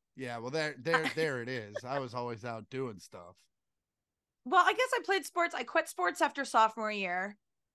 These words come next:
Speaker 2: but then I did theater. I did theater and dance.
Speaker 1: Yeah. Well, that
Speaker 2: I did drill
Speaker 1: you
Speaker 2: team
Speaker 1: get,
Speaker 2: senior
Speaker 1: you
Speaker 2: year.
Speaker 1: get sweaty doing that stuff. Ah, ah,
Speaker 2: You do
Speaker 1: ah,
Speaker 2: get
Speaker 1: ah.
Speaker 2: sweaty doing that stuff, but
Speaker 1: Ah.
Speaker 2: I was, I don't,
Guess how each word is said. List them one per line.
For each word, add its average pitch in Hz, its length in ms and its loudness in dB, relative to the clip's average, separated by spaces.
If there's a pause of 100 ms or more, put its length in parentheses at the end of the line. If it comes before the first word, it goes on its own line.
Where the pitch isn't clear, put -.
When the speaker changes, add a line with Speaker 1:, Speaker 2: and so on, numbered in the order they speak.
(300)
Speaker 2:
but 233 160 -6
then 262 140 4
I 285 80 2
did 240 260 -2
theater. 214 480 2
I 196 80 2
did 196 300 -6 (180)
theater 202 300 -4
and 165 240 -8
dance. 180 520 -8 (800)
Speaker 1:
Yeah. 120 240 -10 (580)
Well, 190 120 -2
that 220 140 4
Speaker 2:
I - 20 0
did 247 160 -2
drill 214 160 0
Speaker 1:
you 240 60 -12
Speaker 2:
team 185 180 -2
Speaker 1:
get, 208 100 2
Speaker 2:
senior 208 220 -8
Speaker 1:
you 175 80 -8
Speaker 2:
year. 180 140 0
Speaker 1:
get 214 140 -2
sweaty 120 520 -6
doing 110 300 -10
that 107 200 -14
stuff. 117 340 -12 (840)
Ah, 165 240 -12 (240)
ah, 147 80 -12
Speaker 2:
You 262 80 -8
do 339 80 2
Speaker 1:
ah, 349 40 0
Speaker 2:
get 302 140 -4
Speaker 1:
ah. - 40 -10
Speaker 2:
sweaty 220 260 -2
doing 190 260 -4
that 185 180 -6
stuff, 190 420 -2
but 175 220 0
Speaker 1:
Ah. - 100 -14 (300)
Speaker 2:
I 214 140 -10
was, 202 260 -10 (140)
I 190 120 -12
don't, 202 180 -10